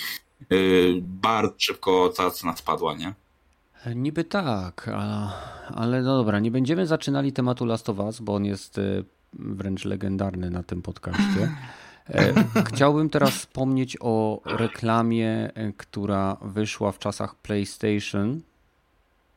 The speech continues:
Speaker 2: Portable, czyli P S P, e, i, e, była związana z sklepem odzieżowym, w sklepie Diesel,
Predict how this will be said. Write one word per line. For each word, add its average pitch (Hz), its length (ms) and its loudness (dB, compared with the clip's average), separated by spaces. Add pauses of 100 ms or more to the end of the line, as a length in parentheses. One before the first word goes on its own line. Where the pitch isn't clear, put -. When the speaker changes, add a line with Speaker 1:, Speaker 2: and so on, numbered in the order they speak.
Speaker 2:
Portable, 95 580 2 (100)
czyli 90 240 -4
P 107 240 4
S 113 180 -4
P, 92 320 -2 (1160)
e, 95 300 0 (180)
i, 104 500 0
e, 107 60 -4 (540)
była 123 280 2
związana 117 560 2
z 107 580 0
sklepem 110 600 0
odzieżowym, 98 680 0 (320)
w - 60 -20
sklepie 98 400 -2
Diesel, 95 460 0